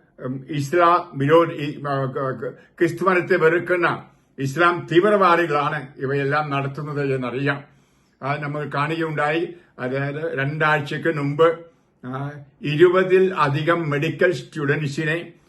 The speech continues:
പിടിച്ചുകെട്ടി വണ്ടിയിലാക്കി, ആ, നാട് കടത്തി, ആ, എന്ന്, ആ, നൈജീരിയയിൽ. ഇത്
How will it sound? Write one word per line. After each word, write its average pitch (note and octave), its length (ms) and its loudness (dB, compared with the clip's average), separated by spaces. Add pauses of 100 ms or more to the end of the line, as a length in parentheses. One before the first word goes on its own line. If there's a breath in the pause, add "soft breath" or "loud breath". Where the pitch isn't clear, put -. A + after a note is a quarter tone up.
(300 soft breath)
പിടിച്ചുകെട്ടി E3 920 4 (300 soft breath)
വണ്ടിയിലാക്കി, D#3 1000 4 (260 soft breath)
ആ, C3 120 -2 (140)
നാട് E3+ 440 6
കടത്തി, C#3+ 720 -4 (440 soft breath)
ആ, C3 180 -2
എന്ന്, C3 720 -6
ആ, B2+ 120 -6
നൈജീരിയയിൽ. C3 1040 -2 (920)
ഇത് D#3+ 380 2